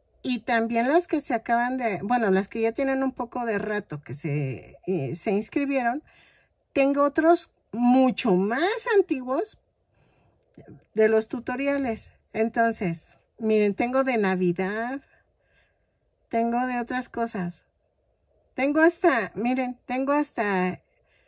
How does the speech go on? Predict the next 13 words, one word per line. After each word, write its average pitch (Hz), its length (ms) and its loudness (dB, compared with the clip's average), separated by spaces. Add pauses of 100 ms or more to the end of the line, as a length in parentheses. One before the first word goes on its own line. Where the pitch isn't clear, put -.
(600)
Jin 262 480 -2
Yun 262 400 0
Jin, 262 220 0 (1120)
o 208 140 -2
Jian 240 420 -2
Yun 233 280 -6
Jin, 262 280 -6
algo 247 240 -4
así 233 220 -6
se 254 120 -6
llama, 226 300 -6
de 202 180 -2
Su, 262 340 -4